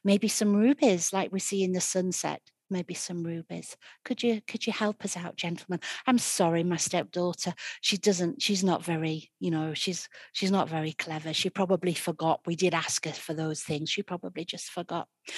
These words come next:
"Ah," said December, "yes, yes, we, we understand, we understand." And he s-, looked around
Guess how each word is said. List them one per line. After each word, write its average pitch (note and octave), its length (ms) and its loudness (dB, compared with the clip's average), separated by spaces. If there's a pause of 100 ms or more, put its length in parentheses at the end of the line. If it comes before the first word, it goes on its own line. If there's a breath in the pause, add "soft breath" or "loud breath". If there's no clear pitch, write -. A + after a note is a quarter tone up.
(300 loud breath)
"Ah," G#3 460 2
said F#3+ 240 -2
December, F#3+ 460 -4
"yes, F#3 440 -4
yes, F#3 360 -2
we, G#3+ 120 -4
we G3+ 200 -2
understand, F3+ 600 -4
we F#3 160 -6
understand." F3+ 760 -6 (640 loud breath)
And G3 140 0
he G3 80 0
s-, - 200 -10
looked A#3+ 320 -2
around G3 540 2